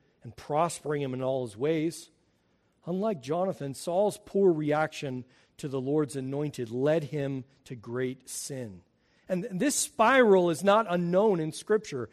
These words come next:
We, we see the same progression in Genesis four. We already read from First John about Cain and Abel. In the story of Cain and Abel, God had regard for the sacrifice of Abel, but not Cain's. So Cain,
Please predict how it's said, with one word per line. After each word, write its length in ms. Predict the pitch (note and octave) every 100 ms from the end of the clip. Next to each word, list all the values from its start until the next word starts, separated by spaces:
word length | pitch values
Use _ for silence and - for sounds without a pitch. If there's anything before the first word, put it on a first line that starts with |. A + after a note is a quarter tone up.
| - _
We, 300 | F#3+ A3+ A3
we 140 | G#3+ A3
see 220 | - C#4
the 120 | B3
same 360 | - A#3+ B3+ A3+
progression 520 | G3+ D#3 F3+ - F3+
in 140 | F3
Genesis 460 | D3+ F#3 F#3 F#3+ -
four. 500 | - A#3+ B3+ B2 G2 _ _ _ _
We 120 | F3+
already 240 | G3 G3+ F#3+
read 360 | D#3 G#3 G#3+
from 160 | E3 E3
First 320 | - F3 -
John 300 | - F3 F#3
about 320 | D#3 C3+ A#2+
Cain 420 | - F#3 F3 D#3+ C#3
and 140 | C#3
Abel. 400 | E3+ F#3 B2 - _ _ _ _ _ _ -
In 60 | F#3+
the 80 | F#3
story 480 | - A#3+ C4+ A3+
of 120 | F#3+ -
Cain 340 | A#3 A#3 G#3+
and 120 | F#3
Abel, 420 | G#3 C4 E3+ E3 - _ -
God 260 | A#3 C#4+
had 220 | A#3 G3+
regard 500 | G3 D3 G3 A#3+ B3
for 100 | -
the 100 | F3+
sacrifice 840 | E3+ - B3+ D4 - E3 E3+ C#3+ -
of 120 | C3
Abel, 340 | B2 G#2 F#2 _ _ _ _ _ -
but 140 | F#3
not 340 | D#3+ F#3 - -
Cain's. 680 | A#3+ D#4+ D#3+ G#2 - - _ _ _ _ _ _
So 160 | - D3+
Cain, 520 | - F3 F#3 G3+ F#3